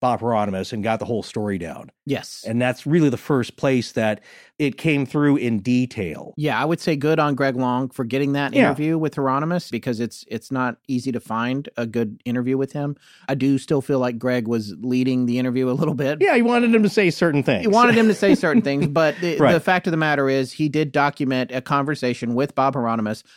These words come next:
Speaker 2: about whether or not he wore a suit for the Patterson Gimlin film.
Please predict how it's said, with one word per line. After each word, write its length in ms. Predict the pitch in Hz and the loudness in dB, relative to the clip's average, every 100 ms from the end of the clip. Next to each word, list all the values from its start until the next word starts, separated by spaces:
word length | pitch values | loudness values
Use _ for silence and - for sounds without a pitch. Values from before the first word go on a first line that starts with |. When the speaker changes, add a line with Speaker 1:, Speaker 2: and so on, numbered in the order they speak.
| - | -6
Speaker 2:
about 420 | 120 120 139 143 135 | -4 0 2 2 2
whether 260 | 135 135 | 0 0
or 40 | 127 | 0
not 300 | 113 110 - | 0 -2 -4
he 220 | 131 135 | -4 -2
wore 340 | 127 123 127 | 0 2 0
a 100 | 131 | -2
suit 520 | 127 - 113 107 - _ _ _ | -8 -6 -4 -4 -8 _ _ _
for 100 | 120 | -6
the 60 | 110 | -2
Patterson 400 | 120 104 - 98 | -2 -4 -6 -8
Gimlin 340 | 98 90 85 | -6 -8 -10
film. 200 | - 69 | -14 -18